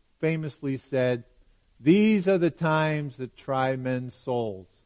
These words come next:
Although we're not facing a war on our own soil like he was,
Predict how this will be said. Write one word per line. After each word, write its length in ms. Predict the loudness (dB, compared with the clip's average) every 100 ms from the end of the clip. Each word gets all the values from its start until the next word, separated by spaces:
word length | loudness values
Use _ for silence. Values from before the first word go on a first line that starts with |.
| _ _ _ _ _ _ 2
Although 300 | 4 6 4
we're 100 | 4
not 320 | 4 2 4
facing 500 | 6 4 2 -4 0
a 80 | 2
war 440 | 4 4 6 4
on 160 | 2 0
our 120 | -2
own 240 | -2 -4
soil 560 | -8 -2 2 4 4 2
like 280 | 0 -2 -2
he 140 | -4
was, 360 | -2 -4 -4